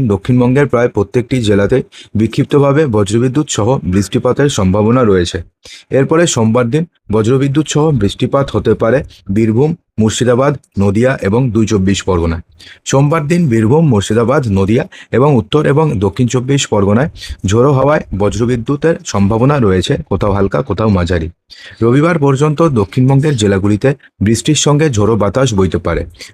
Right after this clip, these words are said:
ঘন্টায় তিরিশ থেকে চল্লিশ কিলোমিটার গতিবেগে ঝোড়ো হাওয়া বয়ে যেতে পারে কোথাও কোথাও। এদিকে নিম্নচাপের কারণে সমুদ্র উত্তাল থাকবে, সেই কারণে মৎস্যজীবীদের সমুদ্রে যাওয়ার ওপরে নিষেধাজ্ঞা জারি করেছে হাওয়া অফিস।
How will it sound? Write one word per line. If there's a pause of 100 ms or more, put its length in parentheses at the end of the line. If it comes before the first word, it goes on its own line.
(120)
ঘন্টায়
তিরিশ
থেকে (320)
চল্লিশ
কিলোমিটার
গতিবেগে (300)
ঝোড়ো
হাওয়া
বয়ে
যেতে
পারে
কোথাও
কোথাও। (1160)
এদিকে
নিম্নচাপের
কারণে (120)
সমুদ্র
উত্তাল
থাকবে, (300)
সেই
কারণে
মৎস্যজীবীদের
সমুদ্রে
যাওয়ার (260)
ওপরে
নিষেধাজ্ঞা
জারি
করেছে
হাওয়া
অফিস।